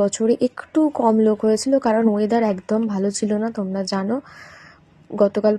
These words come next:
প্রচুর বৃষ্টি হয়েছিল, তো পুরো মাঠ জুড়ে জল কাদা, তোমরা দেখতেই পাবে, সেটা ভিডিও করা হয়েছে। তো এই যে সেই খিচুড়ি ভোগ, তখন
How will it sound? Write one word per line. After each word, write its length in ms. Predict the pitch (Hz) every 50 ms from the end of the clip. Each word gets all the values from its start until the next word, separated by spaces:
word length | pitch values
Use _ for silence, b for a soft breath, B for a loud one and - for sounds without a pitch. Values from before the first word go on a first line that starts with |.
| _ -
প্রচুর 340 | 220 220 220 - - 254 247 233 226
বৃষ্টি 300 | 240 226 - - - 240 240
হয়েছিল, 380 | 240 233 233 226 - - 240 240 254 - _ _ _ _ b b b b - -
তো 40 | 226 214
পুরো 180 | 220 220 220 233 220 208 196
মাঠ 220 | 190 196 202 208 - - - -
জুড়ে 260 | 214 214 214 220 233 233 208 190
জল 240 | 196 190 196 196 208 208 202 196
কাদা, 300 | 185 185 185 196 196 214 240 247 - - -
তোমরা 240 | 220 196 190 190 190 190 185 190
দেখতেই 320 | 190 - - 208 214 220 214 214
পাবে, 280 | 214 208 208 220 247 262 262 269 - -
সেটা 260 | - - 214 - 196 196 196 202 196 196
ভিডিও 260 | 196 196 185 196 202 202 - 202
করা 200 | 190 185 190 196 202 208
হয়েছে। 360 | 202 202 202 202 - 277 302 330 B B B B B B B B B B B -
তো 80 | - 202 196 196 190 - 202 208
এই 100 | 214 214 202
যে 80 | 214 226 220
সেই 140 | - 226 220 220
খিচুড়ি 340 | - 214 196 - 208 208 220 208 202 208
ভোগ, 140 | 226 254 - - - 240
তখন 280 | 220 220 - 247 262